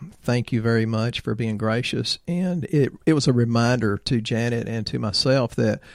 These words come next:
we should be, uh, kind to everybody because there's so many people. We don't know what they do, but they're in some manner making our life better.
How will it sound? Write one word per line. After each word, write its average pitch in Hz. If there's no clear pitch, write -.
we 143
should 123
be, 120
uh, 113
kind 127
to 117
everybody 110
because 113
there's 107
so 139
many 131
people. 131
We 123
don't 127
know 123
what 117
they 120
do, 123
but -
they're 117
in 120
some 143
manner 123
making 120
our 117
life 110
better. 113